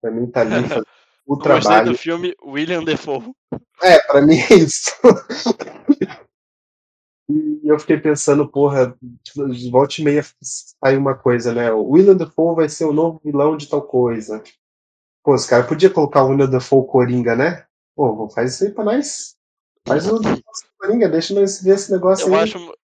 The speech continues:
Speaker 2: eu acho uma escolha muito óbvia, então eu sou contra.
Speaker 1: É uma escolha muito ó-, não, com certeza é uma escolha muito óbvia.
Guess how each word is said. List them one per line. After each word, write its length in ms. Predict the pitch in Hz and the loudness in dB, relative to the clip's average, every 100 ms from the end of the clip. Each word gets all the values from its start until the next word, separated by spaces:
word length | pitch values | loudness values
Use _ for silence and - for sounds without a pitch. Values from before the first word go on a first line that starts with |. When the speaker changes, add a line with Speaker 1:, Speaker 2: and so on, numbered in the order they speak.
| _ | _
Speaker 2:
eu 120 | 156 143 | -6 -2
acho 200 | 156 151 | -2 -6
uma 60 | |
escolha 260 | - 160 151 | -10 -6 -6
muito 280 | 147 165 156 | -8 -12 -6
óbvia, 380 | 131 117 117 101 _ _ - | -6 -8 -14 -18 _ _ -20
então 280 | 127 131 131 | -18 -14 -14
eu 60 | |
sou 160 | - 143 | -14 -16
contra. 300 | 127 117 - | -16 -4 0
Speaker 1:
É 60 | 123 | 0
uma 120 | 123 | -2
escolha 360 | - - 123 | -10 -4 -2
muito 280 | 120 123 175 | 0 -2 2
ó-, 240 | 165 - 226 | 4 4 4
não, 300 | 220 107 98 | 2 2 0
com 140 | 214 | -8
certeza 400 | - 151 156 156 | -8 -6 -4 -2
é 20 | |
uma 80 | 160 | -2
escolha 260 | 156 160 147 | -2 -2 0
muito 260 | 147 147 175 | 0 0 2
óbvia. 460 | 160 135 117 107 | 2 0 -6 -8